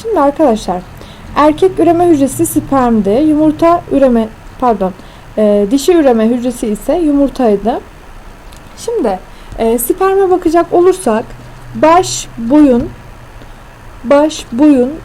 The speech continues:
ve kuyruk olmak üzere, e, üç bölümde inceliyoruz.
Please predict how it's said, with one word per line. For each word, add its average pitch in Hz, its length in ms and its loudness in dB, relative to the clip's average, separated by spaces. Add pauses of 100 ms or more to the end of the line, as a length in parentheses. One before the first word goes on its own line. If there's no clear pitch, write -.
ve 302 120 2
kuyruk 311 380 2
olmak 330 360 0
üzere, 220 420 -2 (340)
e, 226 300 -2
üç 370 300 2 (100)
bölümde 277 380 2
inceliyoruz. 208 720 0